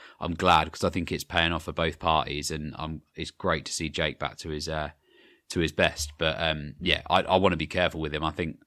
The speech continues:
I think maybe he could come out on Saturday, and the, with the likes of Shinnie in that back,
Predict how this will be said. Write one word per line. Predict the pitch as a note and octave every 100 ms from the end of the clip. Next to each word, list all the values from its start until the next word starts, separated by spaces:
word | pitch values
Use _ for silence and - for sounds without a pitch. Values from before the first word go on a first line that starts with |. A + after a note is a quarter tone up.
| _ -
I | D#2+
think | - C#2+
maybe | D#2+ D#2+ D2+
he | F2
could | - D#2+
come | D#2
out | D#2+ D#2
on | D2
Saturday, | C#2+ E2+ - D#2+ D#2+
and | D#2 D2+ _ - _ _ _ -
the, | F2 F2
with | F2+
the | E2+
likes | E2 D#2
of | E2+
Shinnie | - F2+ D#2+
in | D#2
that | -
back, | E2 E2